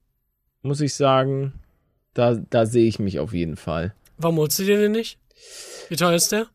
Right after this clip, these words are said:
Speaker 1: Äh, das, einerseits ist das Problem, dass man definitiv keine Allokation für das Auto bekommt, weil das wird definitiv limitiert sein und du brauchst halt bei Porsche ein gewisses Standing. Ähm,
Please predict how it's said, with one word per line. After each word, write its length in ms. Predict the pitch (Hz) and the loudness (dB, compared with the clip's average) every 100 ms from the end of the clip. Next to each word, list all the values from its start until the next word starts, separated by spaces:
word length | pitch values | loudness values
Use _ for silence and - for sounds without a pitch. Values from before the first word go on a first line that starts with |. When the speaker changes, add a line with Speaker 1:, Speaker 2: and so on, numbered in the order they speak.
| _ | _
Speaker 1:
Äh, 200 | - 135 143 | 2 4 6
das, 300 | 156 139 - | 4 4 -4
einerseits 720 | 107 101 165 269 262 214 175 | -6 2 4 4 4 2 0
ist 160 | 175 | 0
das 120 | 180 | -2
Problem, 640 | - 151 131 139 151 180 170 - | 0 0 2 4 4 4 0 0
dass 380 | 131 117 - | 2 2 2
man 800 | 123 120 110 113 110 107 85 67 | -2 0 0 0 -4 -4 -6 0
definitiv 600 | 135 143 143 123 135 - | 2 2 2 0 -2 -2
keine 420 | - 214 170 113 - | -2 0 2 0 0
Allokation 800 | 113 107 107 - - 131 185 220 | -2 -2 -4 -4 -2 0 -2 -6
für 160 | - | -6
das 160 | 180 - | -6 -4
Auto 260 | 165 - | -4 -4
bekommt, 420 | 175 - 165 170 - | -6 -4 -4 -4 -4
weil 100 | 90 | -6
das 200 | 98 92 | -6 -6
wird 220 | 101 - | -4 0
definitiv 560 | 110 - 107 - 104 | 0 0 -6 -6 -6
limitiert 520 | 107 101 - 156 170 - | -4 -4 -2 -4 -4 -2
sein 360 | 170 170 180 - _ _ | -2 -2 -4 -10 _ _
und 140 | - | -6
du 60 | 107 | -6
brauchst 400 | 147 101 104 - | 0 0 0 -2
halt 200 | 110 95 | -2 0
bei 120 | 92 | 0
Porsche 400 | - 110 107 - | 0 2 2 0
ein 100 | 104 | -4
gewisses 440 | 95 92 - - - | -4 -4 -6 -6 -2
Standing. 560 | 104 104 147 156 170 196 _ _ _ _ _ _ - | 2 2 2 -2 -4 -8 _ _ _ _ _ _ -8
Ähm, 720 | 113 113 113 117 117 120 120 | -4 -2 -2 -2 -2 -2 -4